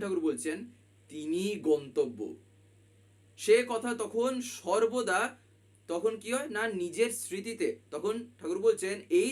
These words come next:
জিনিসটা নিজের স্মৃতিপথে তখন জাগ্রত করা চাই, জাগ্রত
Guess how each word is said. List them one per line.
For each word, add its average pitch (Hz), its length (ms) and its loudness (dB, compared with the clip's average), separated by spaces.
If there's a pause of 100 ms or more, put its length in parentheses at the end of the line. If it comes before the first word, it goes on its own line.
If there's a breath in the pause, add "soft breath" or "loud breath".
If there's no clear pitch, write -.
জিনিসটা 240 380 -2 (420 loud breath)
নিজের 214 240 4 (120)
স্মৃতিপথে 196 680 -6
তখন 190 180 -6 (140)
জাগ্রত 151 420 -4 (100)
করা 151 180 0 (300)
চাই, 110 160 -8 (1800)
জাগ্রত 185 500 -2